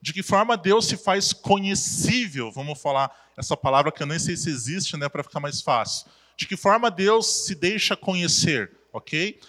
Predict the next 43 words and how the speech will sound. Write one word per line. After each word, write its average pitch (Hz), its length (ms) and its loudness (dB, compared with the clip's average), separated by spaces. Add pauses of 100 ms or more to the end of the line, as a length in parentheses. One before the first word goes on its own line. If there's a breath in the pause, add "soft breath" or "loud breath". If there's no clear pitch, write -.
(140 loud breath)
Então, 147 160 -2
quando 185 300 0
nós 214 200 6
falamos 175 520 4
sobre 160 280 0
isso, 160 460 -2
nós 135 160 -6
estamos 151 260 -8
falando 160 240 -6
sobre 180 400 -4 (320 loud breath)
a 147 140 0
cognoscibilidade 185 1200 4
de 170 120 0
Deus, 180 520 4
ok? 196 460 0
E 151 60 4
acompanhe 175 500 2
ali, 190 320 -2 (240)
que - 80 -10
eu 131 80 -6
vou 143 100 -2
ler 143 120 0
daqui 147 320 -4
que 160 240 -6
eu, 156 100 -4 (140)
eu 147 80 -12
uso 135 180 -12
óculos. - 460 -4 (640 loud breath)
Então, 196 480 4
eu 196 140 6
não 277 180 2
vou 214 140 6
ler, 202 180 8
vocês 202 340 2
anotem, 190 560 6
tá? 165 220 0
Esses 175 240 -4
versículos 160 680 -2
que - 100 -14
estão 151 340 0
aqui 143 220 -4
no 151 120 -6
meio. 139 360 -2